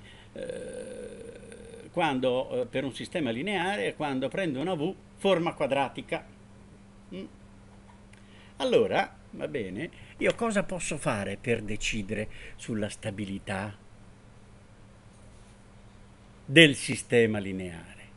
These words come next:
Posso, ad esempio, prima cosa, prendere P, mm, va bene, assumere P definita positiva e prendere una matrice P simmetrica definita positiva, va bene, è abbastanza facile, basta prendere una matrice P che abbia,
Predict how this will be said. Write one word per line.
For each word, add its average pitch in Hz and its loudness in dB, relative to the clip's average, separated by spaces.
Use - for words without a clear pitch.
Posso, - 12
ad 139 6
esempio, 117 6
prima 131 4
cosa, 80 -8
prendere 185 10
P, 165 4
mm, 190 -4
va 127 -2
bene, 139 0
assumere 165 2
P 185 -6
definita 156 0
positiva 156 -6
e 202 0
prendere 185 4
una 151 0
matrice 139 0
P 147 -2
simmetrica 190 6
definita 120 0
positiva, 101 -6
va 107 -6
bene, 110 -8
è - -6
abbastanza - -8
facile, - -12
basta 85 -14
prendere 104 -2
una 120 -4
matrice 90 -8
P 131 -6
che 101 -6
abbia, 98 -2